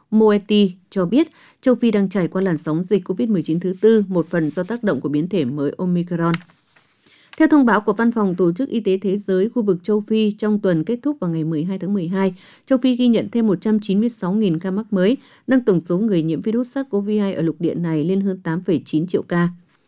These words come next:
Bà Moeti cho biết số ca mắc mới ở châu Phi trong tuần này tăng tám mươi ba phần trăm so với tuần trước, trong bối cảnh độ che phủ vaccine tại châu lục này vẫn ở mức thấp.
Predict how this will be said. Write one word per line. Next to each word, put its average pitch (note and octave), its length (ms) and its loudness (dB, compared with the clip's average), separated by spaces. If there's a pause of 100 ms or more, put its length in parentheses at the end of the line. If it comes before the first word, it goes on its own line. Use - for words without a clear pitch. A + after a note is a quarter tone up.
(400)
Bà G3+ 220 4
Moeti A#3 500 2
cho G#3 140 -4
biết B3 280 0
số G3 160 0
ca G#3+ 140 -4
mắc A3+ 140 0
mới G#3+ 180 2
ở A#3 60 2
châu F#3+ 180 -2
Phi G#3+ 180 -2
trong G3 160 -4
tuần E3+ 160 -4
này D#3 120 -4
tăng F#3 200 -4
tám E3+ 160 -4
mươi F3 80 -2
ba G3 180 -4
phần E3+ 200 -4
trăm F#3 260 -2
so F3+ 180 -4
với F3+ 100 -4
tuần F3 200 -2
trước, D4 240 2 (340)
trong A3 160 2
bối F#3+ 120 2
cảnh G3 240 0
độ E3 120 2
che G#3 160 -2
phủ E3+ 180 0
vaccine A3 440 -2
tại - 120 -4
châu G3 160 -2
lục E3 180 -6
này D3+ 160 -2
vẫn C3+ 240 -8
ở D3 120 -4
mức E3+ 200 -4
thấp. B3+ 160 0